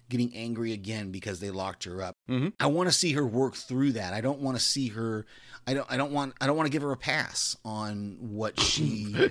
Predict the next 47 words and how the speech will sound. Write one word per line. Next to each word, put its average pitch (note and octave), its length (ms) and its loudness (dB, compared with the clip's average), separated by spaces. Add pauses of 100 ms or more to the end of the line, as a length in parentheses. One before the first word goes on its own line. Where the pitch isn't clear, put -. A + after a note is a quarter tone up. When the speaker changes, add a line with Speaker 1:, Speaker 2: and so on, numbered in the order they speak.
(200)
Speaker 2:
<laughs> - 280 -6
Speaker 1:
you C#3+ 160 6
know, A#2+ 140 4
what B2+ 200 2
she - 140 6
was B2+ 140 6
about A#2+ 280 2
to - 80 -2
do. A#2+ 440 -2
And, G#2+ 500 -2
uh, G2+ 320 0 (420)
but D3 200 4
we'll F3+ 160 10
see. A2 320 4
We'll D3+ 160 2
see E3+ 240 4
if C3 100 -2
the, C#3+ 240 2
if B2+ 80 -6
the C#3 140 2
amnesia C3 520 2
is G#2+ 400 -2
real C3 460 4
and A2 220 -4
then A2 100 -4
how A2 200 -2
they G#2+ 120 0
deal G#2+ 240 -4
with G2 140 -4
that G2+ 260 -4
throughout F#2 520 -6 (320)
the, F2+ 380 -6
the F2+ 140 -8
season. D2+ 680 -6
So - 340 -10
Speaker 2:
Yeah. G#2+ 240 4 (420)
Speaker 1:
Uh, C3+ 220 4
my C3 220 4
number G3+ 160 4
five F3+ 320 6
was C#3+ 120 6
just D3+ 160 4
the, C3+ 120 4
the A#2+ 360 0 (240)
kind F#3 160 2
of, F#3+ 60 0
there's C#3+ 320 0